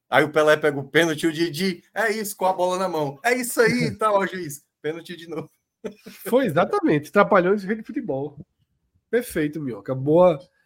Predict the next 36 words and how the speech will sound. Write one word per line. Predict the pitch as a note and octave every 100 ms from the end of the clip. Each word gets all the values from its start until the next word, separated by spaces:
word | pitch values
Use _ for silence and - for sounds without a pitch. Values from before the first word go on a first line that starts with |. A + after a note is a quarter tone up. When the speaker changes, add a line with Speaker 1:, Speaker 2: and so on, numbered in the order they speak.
| _ _ -
Speaker 2:
bom | F3
resgate | F#3 G3 D3 D#3+ D#3+ D#3+
aí, | D#3
porque | F#3 F#3+ G#3
foi | - F3 F#3 A#3+
uma | A#3
atrapalhada | - A3 - A3 D#3+ D#3+ G3
absurda | G#3 - - G3 G3+ F3+
aí | C#3+ C3 D#3 - _ _ _ _ _ _ -
dessa | D3 C#3 E3
primeira | D#3+ D3 D3
rodada, | D#3+ D#3+ C#3 A#2+ A#2+
né? | A#2 B2 C3 - _ -
Diogo | C#3+ G3 G3+ F#3
Álvaro | F3 F#3 G3+
lembra | G3 F3+ F3 F3
também, | F#3+ D3+ D3+ F3 E3+ D3
acaba | D#3+ E3+
de | E3+
relembrar | F3+ F3 D3+ C#3+ C#3+
essa | C3 C#3
cena | - C3+ B2+ C3+ D3 _ _ _ _ _ _ _
aí | C3 B2 B2
desse | C3+ E3+ -
clássico | - B3 B3 -
filme, | F3 - F#3 F3 D#3
né? | C#3 D#3
Os | D3+
Trapalhões | - D#3+ - C3 C3+ D3+
Speaker 1:
É, |
Speaker 2:
e | D#3
o |
Speaker 1:
isso. | C#3
Speaker 2:
Rei | C#3
do | C3
Futebol. | - D3 B2 A2+ A#2